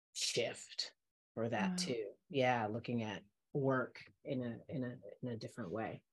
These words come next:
Speaker 2: How have you liked having that day, that self-love day?
Speaker 1: I love it. Um, because,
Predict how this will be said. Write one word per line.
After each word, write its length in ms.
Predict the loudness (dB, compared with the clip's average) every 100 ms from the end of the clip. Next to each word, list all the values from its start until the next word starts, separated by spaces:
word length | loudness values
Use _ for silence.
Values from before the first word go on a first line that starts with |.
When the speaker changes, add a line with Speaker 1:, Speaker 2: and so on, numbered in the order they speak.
| _ _ _ _ _ _ _ _ -2
Speaker 2:
How 240 | 8 10
have 120 | 12
you 180 | 10 10
liked 280 | 10 8 8
having 360 | 6 8 8 8
that 360 | 8 6 0
day, 240 | 6 8 8
that 200 | 8 6
self-love 540 | 8 8 8 6 6 6
day? 260 | 4 2 -4 _ _ -20 -20 -20 -18 -16 -14 -16 -18 -18 -20 -20 _ _ _ _ _ -20 -20 -8 10
Speaker 1:
I 180 | 12 12
love 300 | 12 12 10
it. 280 | 4 2 -4 _ -20 -20 _ _ 10
Um, 880 | 12 12 12 10 10 8 6 2 2 6
because, 1400 | 6 6 4 8 10 12 12 12 10 8 2 -2 -6